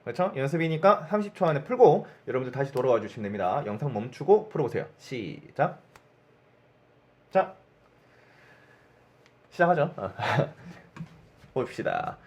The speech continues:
A, B, C 세 가지 문장이 있습니다. A 먼저 보도록 할게요. 我儿子的个子长得非常快. 내 아들의 키는 아주 빠르게 자랐다. B, 今年春天就有很多不能穿了.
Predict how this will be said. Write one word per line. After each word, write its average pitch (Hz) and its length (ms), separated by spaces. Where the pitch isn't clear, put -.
A, 254 320
B, 214 300
C 165 420
세 190 140
가지 220 160
문장이 170 260
있습니다. 151 320
A 190 160
먼저 151 200
보도록 120 320
할게요. 143 500
我儿子的个子长得非常快. 147 3250
내 170 160
아들의 208 520
키는 196 600
아주 165 600
빠르게 175 460
자랐다. - 840
B, 135 320
今年春天就有很多不能穿了. 143 4000